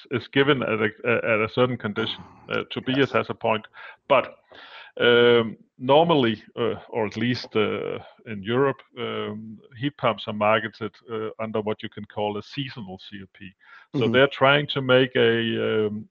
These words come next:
Speaker 1: a, a seasonal calculation, which includes, uh, different ambient conditions. Uh, it also includes defrost cycles because they are part of the thing. It includes, um, um,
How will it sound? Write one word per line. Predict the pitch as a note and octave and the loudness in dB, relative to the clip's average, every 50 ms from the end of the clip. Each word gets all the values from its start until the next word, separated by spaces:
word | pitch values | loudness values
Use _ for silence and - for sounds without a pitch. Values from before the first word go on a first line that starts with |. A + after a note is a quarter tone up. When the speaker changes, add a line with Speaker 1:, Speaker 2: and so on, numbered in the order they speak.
| _ | _
Speaker 1:
a, | A#2 A2 - - | -4 -4 -2 -2
a | B2 A2+ | -4 -4
seasonal | - - E3 E3+ F3 - - D3 C3 B2 A#2+ | 0 0 0 0 0 -2 -2 -4 -2 -2 -4
calculation, | - - B2 A#2 A2+ - C3 A#2+ A#2+ B2+ C#3+ D#3 D3+ - C#3 C3 A#2+ A2 | 0 2 2 2 2 2 0 0 2 2 2 2 0 -4 -8 -12 -10 -8
which | A2+ A2+ - - | -10 -10 -10 -10
includes, | A#2+ A#2 A2+ - - B2+ B2 B2 A#2+ - - - - - | -14 -14 -14 -10 -8 -6 -6 -6 -6 -8 -12 -14 -8 -8
uh, | G#2+ G#2 - - - - - - - - | -6 -6 -6 -6 -8 -8 -10 -12 -2 -2
different | B2+ B2 - - A#2 A2 A2 | 0 0 0 -2 -4 0 2
ambient | A2+ A2+ A#2+ A#2 A2+ A2 G#2 | 2 0 0 -2 -6 -10 -10
conditions. | - A2 G#2 - B2+ C#3 C#3 - - B2 A#2 - - - _ _ - - - - - - _ _ | -10 -12 -6 -2 0 0 0 -2 -8 -12 -16 -18 -20 -20 _ _ -20 -20 -20 -20 -20 -20 _ _
Uh, | - A#2+ A#2 A2+ G2+ - | 2 4 4 4 4 4
it | A#2 A2+ | 2 2
also | A2 G#2 A#2+ B2 A#2+ - A#2 A2+ | 2 4 4 2 2 2 0 0
includes | A2 G#2 - - A2+ A2 A2+ A2+ - - - - _ - | 0 -2 -6 -6 -4 -4 -4 -4 -4 -8 -12 -12 _ -6
defrost | C#3+ D3 - - C3+ A#2+ A2+ - | -6 -6 -4 -4 -4 -4 -4 -2
cycles | - A#2+ A#2 A#2 A2 - A2 G#2+ - - - _ _ _ | 0 2 2 2 0 -2 -8 -12 -12 -16 -20 _ _ _
because | - G#2+ - - G#2+ G#2 G2+ - _ | -14 -14 -6 -2 -2 -2 -2 0 _
they | A2+ A2 | 0 0
are | A2+ G#2+ | 0 0
part | - - A#2 A#2 B2 | 0 2 2 4 4
of | B2+ - | 2 -2
the | - G#2+ | -6 -12
thing. | - - B2 A#2+ C3 B2+ - _ _ - - - _ _ _ - | -6 -6 -6 -6 -6 -10 -16 _ _ -20 -20 -20 _ _ _ 0
It | A#2+ B2 B2 A#2+ A#2 A#2 - C3+ | 4 4 4 4 4 0 -2 -4
includes, | A#2 A#2 A2+ A2 - - A#2+ A#2 A#2 A#2 A2+ - - - - | -4 -4 -4 -6 -8 -6 -4 -4 -4 -4 -6 -8 -12 -8 -4
um, | A2+ G#2 G2+ G2+ G2 F#2+ F#2+ F#2+ F2+ F2+ F2+ F2 - F#3 _ _ _ - | -2 -2 -2 -2 -4 -4 -6 -10 -12 -14 -18 -20 -20 -20 _ _ _ -10
um, | A2+ G#2+ G#2+ G#2 G2 F#2+ F#2+ G2 F2+ | -8 -8 -8 -8 -10 -12 -14 -14 -16